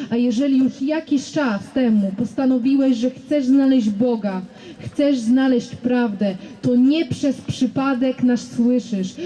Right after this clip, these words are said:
to nie przez przypadek tędy przechodzisz. Nie przez przypadek.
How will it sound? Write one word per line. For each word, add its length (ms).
to 140
nie 300
przez 300
przypadek 720
tędy 400
przechodzisz. 960
Nie 300
przez 240
przypadek. 720